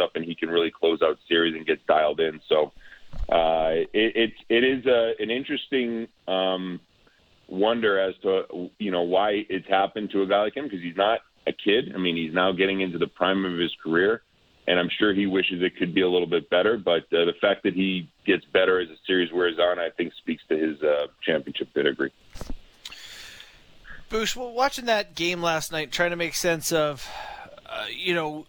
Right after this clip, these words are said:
Speaker 2: intangibles that this Tampa Bay Lightning has. Like, they c-, continually find a way through teams, even when you don't necessarily think that they're the better team or the more talented team. How much stock do you put in their experience and their past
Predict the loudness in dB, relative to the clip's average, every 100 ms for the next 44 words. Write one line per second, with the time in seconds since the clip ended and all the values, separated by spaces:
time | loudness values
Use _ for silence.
0 | -2 -2 0 0 0 0 -2 -4 -2 -2
1 | -4 -4 -2 -2 -2 -2 0 2 0 -2
2 | -4 -4 -2 0 -2 -4 -6 -6 -2 0
3 | 0 -2 -6 -4 0 0 0 -2 -2 -4
4 | 0 2 2 -2 -4 -4 -4 -4 -6 -4
5 | -4 -4 -6 -10 -12 -16 -6 -4 -2 -2
6 | -2 -2 -2 -2 -4 -2 -2 -2 -4 -4
7 | -2 -2 2 2 2 0 -2 -4 0 2
8 | 0 -4 -6 -4 -4 -4 -6 -4 0 0
9 | -2 -8 -8 -4 -4 -6 -10 -18 -6 -2
10 | 0 0 -2 0 0 0 -6 -6 -2 -2
11 | 0 0 -2 -6 -4 -2 -2 -2 -6 -4
12 | -4 -2 -2 -2 -2 0 0 -4 -8 -12